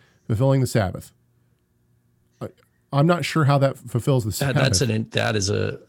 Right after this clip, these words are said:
Speaker 2: that reflects an interpretation history that he's
Speaker 1: Yes.
Speaker 2: anchored in. That, that's not a given.
Speaker 1: Right.
Speaker 2: That's a,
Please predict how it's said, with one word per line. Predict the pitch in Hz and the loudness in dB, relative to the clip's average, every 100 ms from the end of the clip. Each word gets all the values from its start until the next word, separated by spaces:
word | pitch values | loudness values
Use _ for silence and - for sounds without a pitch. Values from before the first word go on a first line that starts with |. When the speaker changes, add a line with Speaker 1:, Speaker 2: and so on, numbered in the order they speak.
| - | -4
Speaker 2:
that | 113 131 | -2 -2
reflects | 135 110 120 - | -4 -2 -4 -2
an | 101 | -4
interpretation | 98 - 107 104 98 104 95 92 85 | -4 -6 -6 -6 -4 -4 -4 -8 -8
history | 76 104 - - - 80 - - | -4 -4 -4 -6 -8 -8 -10 -8
that | - | -6
he's | 95 90 | -4 -2
Speaker 1:
Yes. | 92 | -2
Speaker 2:
anchored | 85 - - | -4 -6 -6
in. | 98 | -2
That, | 104 101 | -2 -2
that's | 120 - 127 | -2 -2 -2
not | 110 101 | -2 0
a | |
given. | 87 92 87 82 _ _ | -2 -4 -6 -12 _ _
Speaker 1:
Right. | 139 123 104 92 - _ _ _ - | -2 0 0 -2 -10 _ _ _ -6
Speaker 2:
That's | 107 - | -4 -2
a, | 95 | -6